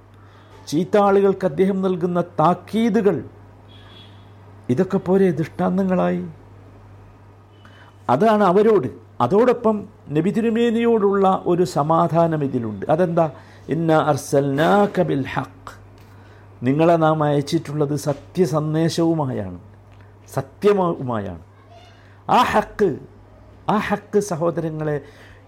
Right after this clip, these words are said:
എല്ലാവർക്കും കിട്ടും, എല്ലാവർക്കും കിട്ടും. അതുകൊണ്ട് വിശുദ്ധ ഖുർആനിൽ സഹോദരങ്ങളെ ഈ ഹക്ക്,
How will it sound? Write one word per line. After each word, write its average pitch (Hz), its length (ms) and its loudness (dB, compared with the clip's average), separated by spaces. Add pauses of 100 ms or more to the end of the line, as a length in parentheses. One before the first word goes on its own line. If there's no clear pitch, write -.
(100)
എല്ലാവർക്കും 170 1080 2
കിട്ടും, - 280 -16 (720)
എല്ലാവർക്കും 190 440 0
കിട്ടും. - 200 -16 (1200)
അതുകൊണ്ട് 202 300 0
വിശുദ്ധ 190 360 0
ഖുർആനിൽ 196 600 0
സഹോദരങ്ങളെ 175 800 -2 (380)
ഈ 175 100 2
ഹക്ക്, 190 600 0